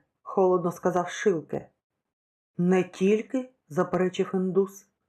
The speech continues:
«У своєму апокаліптичному аналізі буття ви ігнорували причинність». «Поясніть».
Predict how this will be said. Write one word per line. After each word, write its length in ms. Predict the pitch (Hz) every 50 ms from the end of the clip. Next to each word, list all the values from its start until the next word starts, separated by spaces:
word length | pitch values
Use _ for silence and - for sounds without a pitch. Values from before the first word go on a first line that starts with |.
| _ _ _ _ _ _ _ _
«У 120 | - 202 214
своєму 720 | 214 - 214 196 226 233 214 190 220 262 262 247 254 - -
апокаліптичному 1040 | - 214 - 233 226 - 226 226 226 - - - 254 254 254 - 240 247 233 233 226 -
аналізі 440 | 226 220 214 226 233 233 226 202 220
буття 640 | 185 208 214 208 - - - 196 214 254 247 - - _ _ _ _ -
ви 280 | 165 160 208 247 247 -
ігнорували 800 | - 240 214 170 196 220 226 220 226 220 185 202 214 233 233 240
причинність». 1000 | 233 - 247 233 240 - - 311 311 269 220 170 151 147 - - - _ _ _ _ _ _ _ _ _ _ _ _
«Поясніть». 1040 | - 175 165 165 165 160 170 175 - - 196 196 190 196 202 233 254 254 - - _